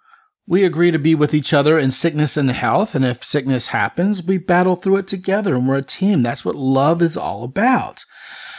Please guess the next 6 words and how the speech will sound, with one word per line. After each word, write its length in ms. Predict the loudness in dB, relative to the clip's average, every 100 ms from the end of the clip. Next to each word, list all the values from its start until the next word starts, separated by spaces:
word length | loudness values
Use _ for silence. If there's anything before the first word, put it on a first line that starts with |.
| -20 -10
But 680 | -4 0 2 2 0 0 -2 -4 -10
do 260 | -2 2 2
women 520 | 2 2 4 4 4
need 200 | 2 2
to 100 | 0
be 520 | 0 2 4 2 0